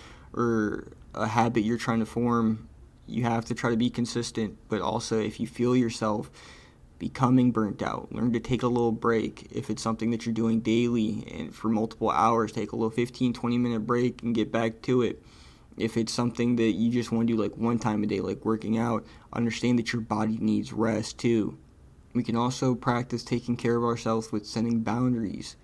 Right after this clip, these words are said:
Know when to say no. Make sure to give yourself time for self-care activities, hobbies,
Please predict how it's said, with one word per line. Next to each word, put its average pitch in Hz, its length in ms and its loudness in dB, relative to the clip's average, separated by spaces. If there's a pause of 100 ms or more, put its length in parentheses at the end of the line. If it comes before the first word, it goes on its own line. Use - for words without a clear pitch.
(280)
Know 107 140 -2
when 110 300 4
to 123 40 2
say 123 220 4
no. 120 480 4
Make - 240 -8
sure 113 160 -2
to 110 80 0
give 113 260 0
yourself 117 560 -2 (140)
time 123 340 2
for 120 160 -2
self-care 117 680 -2
activities, 117 720 -2
hobbies, 120 560 -4